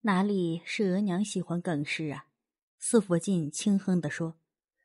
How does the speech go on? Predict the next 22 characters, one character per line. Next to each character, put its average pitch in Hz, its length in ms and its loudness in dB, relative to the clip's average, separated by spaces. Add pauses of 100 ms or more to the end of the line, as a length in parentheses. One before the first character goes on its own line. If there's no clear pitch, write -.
(640)
“他 180 180 2
说 175 340 -2
是 185 200 -4
因 180 140 0
为 180 80 -2
我 165 160 0
们 165 180 -2
也 165 180 0
喜 214 160 -4
欢 160 180 -2
耿 156 220 -4
氏， 147 400 -4 (460)
才 - 180 0
求 180 260 -2
着 165 320 -2
他 - 160 -4
与 185 140 2
老 160 160 0
十 - 160 -6
四 - 160 -8
换 160 340 -2
的。 139 140 -10